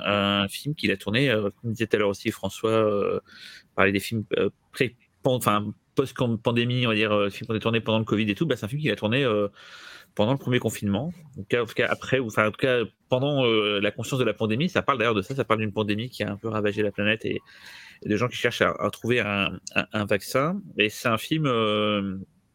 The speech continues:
que je trouve très, très beau, euh, très beau scope, euh, un soin porté sur l'image, une musique sublime de Clint Mansell, donc Clint Mansell qu'on connaît surtout pour son boulot avec, euh, Darren Aronofsky, genre la B O de The Fountain, de Requiem for a Dream par exemple,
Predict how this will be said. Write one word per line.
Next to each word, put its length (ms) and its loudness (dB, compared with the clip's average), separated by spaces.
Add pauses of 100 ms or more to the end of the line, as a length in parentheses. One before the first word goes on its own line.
(420)
que 100 -12
je 60 -8
trouve 240 -8
très, 880 0 (140)
très 180 -2
beau, 360 0
euh, 600 0
très 140 -2
beau 100 0
scope, 480 -2
euh, 240 2 (720)
un 60 -8
soin 220 -4
porté 160 0
sur 120 0
l'image, 460 2
une 140 -4
musique 320 -4
sublime 720 -2
de 80 0
Clint 200 -14 (140)
Mansell, 380 -2
donc 140 -8
Clint 140 -20
Mansell 300 -4
qu'on 100 -12
connaît 240 -2
surtout 280 -10
pour 260 -20
son 160 -12
boulot 280 0
avec, 260 -2
euh, 160 0 (500)
Darren 520 2
Aronofsky, 580 0
genre 160 2
la 80 0
B 80 0
O 100 2
de 100 -4
The 60 -2
Fountain, 600 0
de 140 -2
Requiem 380 -2
for 240 -8
a 40 -6
Dream 200 -2
par 180 -6
exemple, 280 -4